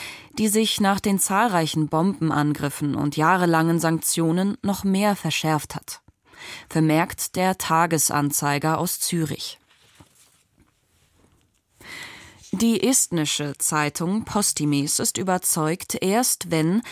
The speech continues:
die Tanker problemlos die Meeresenge passieren können, besteht die Aussicht,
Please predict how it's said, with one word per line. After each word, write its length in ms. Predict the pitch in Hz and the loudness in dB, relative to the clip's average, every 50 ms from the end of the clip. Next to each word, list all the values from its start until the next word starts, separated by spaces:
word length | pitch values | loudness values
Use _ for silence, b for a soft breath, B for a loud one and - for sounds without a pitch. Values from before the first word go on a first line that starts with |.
| B B B B B B B B B - | B B B B B B B B B -6
die 120 | 196 190 - | -4 -4 -2
Tanker 520 | - - 170 175 180 165 - 208 233 - | -2 0 2 2 2 2 0 0 0 0
problemlos 840 | - - - 208 175 160 175 185 208 233 240 226 214 202 196 190 - | -2 -2 -2 -2 0 2 2 4 4 4 4 4 4 2 0 0 -2
die 160 | - 170 165 | -2 0 0
Meeresenge 640 | 165 160 160 160 156 151 147 - - - 151 147 143 | 2 4 4 4 2 2 0 -2 -2 0 0 0 0
passieren 640 | 143 - 156 147 - - 147 147 147 143 143 143 135 | -2 -2 -4 -4 -2 -2 -2 -2 -2 -2 -2 -4 -4
können, 400 | - 156 143 139 131 - - - | -4 -2 -2 -2 -2 -4 -4 -6
besteht 360 | 156 151 - - 175 180 - | -6 -6 -2 -2 -2 0 -2
die 160 | 190 180 - | -2 -2 0
Aussicht, 520 | - 147 147 151 - - 185 214 - - | 2 2 2 0 -2 -2 -4 -4 -6 -6